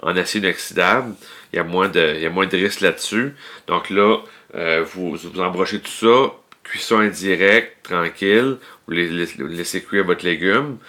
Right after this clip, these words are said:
Puis à la fin, pour avoir justement une brochette, on aime une brochette, euh, que les, les, les légumes soient bien grillés. Donc là, vous pouvez aller en, en, aller en zone de cuisson directe, euh, vraiment intense. Puis avec votre brochette en acier inoxydable, il n'y aura pas de problème pour, euh,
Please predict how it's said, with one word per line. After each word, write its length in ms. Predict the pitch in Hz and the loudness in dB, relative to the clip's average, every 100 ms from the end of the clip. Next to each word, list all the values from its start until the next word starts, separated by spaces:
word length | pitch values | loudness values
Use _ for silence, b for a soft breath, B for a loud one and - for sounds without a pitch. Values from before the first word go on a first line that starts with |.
| B B B _ | B B B _
Puis 280 | - 107 - | 0 0 2
à 120 | 101 | 2
la 180 | 107 95 | 4 2
fin, 280 | - 107 123 | 2 2 2
pour 200 | - 92 | 2 2
avoir 200 | 87 95 | 4 2
justement 260 | - 90 101 | 2 -2 -2
une 100 | 90 | 0
brochette, 460 | 90 87 - 113 | 0 0 0 0
on 120 | 90 | 0
aime 160 | 92 92 | 0 -4
une 140 | 90 | -6
brochette, 460 | 87 87 - 104 - | -2 -2 0 0 2
euh, 220 | 82 80 | 0 0
que 140 | - 87 | -2 -4
les, 240 | 78 73 B B B - | -2 -6 B B B -8
les, 520 | 85 80 76 71 69 | -2 -2 -2 -6 -8
les 260 | - 90 90 | -4 0 2
légumes 320 | 87 98 95 | 2 0 -2
soient 160 | 98 | -2
bien 260 | 80 90 98 | -2 -2 -4
grillés. 540 | 87 90 87 95 127 B B - | -4 -4 0 0 0 B B -6
Donc 200 | 82 - | -4 2
là, 60 | |
vous 80 | 117 | 2
pouvez 180 | 110 98 | 4 4
aller 120 | 95 | 4
en, 120 | 101 | 4
en, 260 | 98 85 80 - | 2 -2 -4 -6
aller 220 | 87 92 | -4 0
en 120 | 101 | 0
zone 320 | 92 101 104 98 | 0 -2 -2 -2
de 80 | |
cuisson 360 | 90 - - 107 | -4 -4 -2 0
directe, 680 | 101 87 87 92 107 113 - - | -2 -2 2 4 2 0 -14 -12
euh, 300 | 80 80 78 - - | -8 -6 -6 -8 -12
vraiment 260 | 82 90 95 | -2 0 4
intense. 760 | 101 90 80 98 113 143 135 B B B | 4 4 2 0 0 -4 -8 B B B
Puis 120 | - | 0
avec 140 | 87 82 | 2 2
votre 320 | 85 - 92 | -2 -2 -2
brochette 440 | 80 90 - 113 | 0 0 2 2
en 100 | 98 | 2
acier 220 | 87 - 98 | 0 -2 -2
inoxydable, 640 | 85 - - 90 110 104 B B B - | -4 -4 0 4 4 2 B B B -4
il 80 | |
n'y 60 | 82 | -2
aura 80 | 80 | 0
pas 100 | 92 | -2
de 60 | |
problème 520 | - 90 82 92 101 92 | -2 -2 2 2 2 -4
pour, 240 | 85 80 | -4 0
euh, 220 | 78 76 | 0 -2